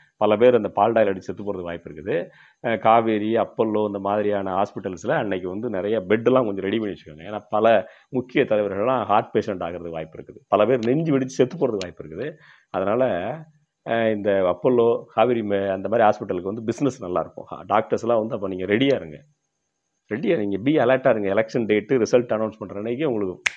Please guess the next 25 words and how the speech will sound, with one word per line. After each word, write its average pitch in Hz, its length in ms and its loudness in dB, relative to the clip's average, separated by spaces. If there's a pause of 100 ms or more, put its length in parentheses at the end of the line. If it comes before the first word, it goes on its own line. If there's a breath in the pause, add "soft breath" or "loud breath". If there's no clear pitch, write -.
(120)
ஃபுல் 165 200 -2
பிசினஸ் 135 360 -4
இருக்கு. 82 280 -12 (280 soft breath)
அண்ணன் 110 320 2
சீமான் 127 420 0
அவர்களை 110 320 0
எதிர்த்து 135 440 0
அவரை 123 180 2
வீழ்த்திடலாம் 135 560 0
நினைச்ச 113 460 -4 (500 soft breath)
பல 135 400 6
பேர் 156 320 8
அவருடைய 107 380 4
வாக்கு 131 300 4
சதவீதம் 127 320 2
உயர்றதை 127 360 4
பார்த்துட்டு 160 500 -2 (360)
தற்கொலை 160 440 0
பண்ணிக்க 110 260 -4
போறேன். 80 200 -10 (1120)
காத்திருப்போம். 101 600 0 (600)
சீமானனுக்கு 110 680 -2
எந்த 107 340 -4
சின்னம் 113 320 -6
கொடுத்தாலும் 90 600 -10